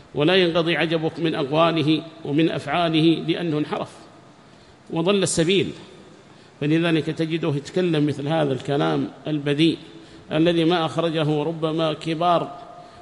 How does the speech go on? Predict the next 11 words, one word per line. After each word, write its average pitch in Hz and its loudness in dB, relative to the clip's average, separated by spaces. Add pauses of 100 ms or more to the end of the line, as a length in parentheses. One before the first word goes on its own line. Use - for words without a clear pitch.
(120)
الحزبيين 165 4 (200)
في 160 6
مثل 160 0
هذا 165 0
الوقت، 151 -2
ربما 160 -2
يتحينون 165 -2
وقت 156 -4
غير 190 0
هذا 147 0
الوقت 143 -6